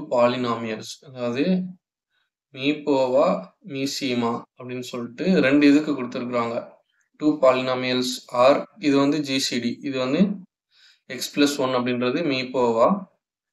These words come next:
x power six minus one, x power six minus one அப்படின்றது மீசீமா. சரியா? எல் சி எம். If one of the polynomials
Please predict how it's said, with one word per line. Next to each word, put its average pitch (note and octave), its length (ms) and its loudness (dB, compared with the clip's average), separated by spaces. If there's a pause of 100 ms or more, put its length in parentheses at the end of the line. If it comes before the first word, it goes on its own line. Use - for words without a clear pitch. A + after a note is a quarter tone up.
(1040)
x - 180 -6
power D#3 220 4 (160)
six F#3+ 120 4 (280)
minus B2+ 340 0
one, A#2 100 -8 (1000)
x - 20 -20 (220)
power B2 240 -2 (120)
six F3+ 100 -4 (260)
minus A#2+ 280 -2 (140)
one B2 100 -2 (120)
அப்படின்றது B2+ 500 0 (880)
மீசீமா. A#2 500 -2 (160)
சரியா? A#2+ 220 2 (120)
எல் A2+ 180 -2
சி - 160 -10
எம். - 100 -6 (800)
If C3+ 60 -10 (120)
one C#3 180 4
of F3+ 80 8 (100)
the D#3+ 140 4
polynomials B2+ 720 6